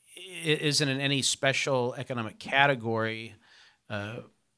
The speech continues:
relative to a preference to wanna buy rutabagas or something. Uh, so, I mean, it, it's just, it's, it's if,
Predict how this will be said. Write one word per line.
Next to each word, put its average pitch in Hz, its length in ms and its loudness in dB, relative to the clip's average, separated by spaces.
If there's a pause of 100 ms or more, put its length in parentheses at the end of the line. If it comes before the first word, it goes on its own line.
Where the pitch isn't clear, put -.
(140)
relative 123 680 2
to 110 640 -2
a 113 80 -6
preference 113 580 0
to 113 320 -4
wanna 110 580 -2
buy 110 280 4
rutabagas 104 680 -2
or 98 80 -14
something. 104 520 -10 (580)
Uh, 113 380 2
so, 131 460 4
I 131 140 -2
mean, 131 380 -10
it, 131 180 -12
it's 127 160 -4
just, 156 240 -6
it's, - 180 -6
it's - 420 -8
if, 165 480 4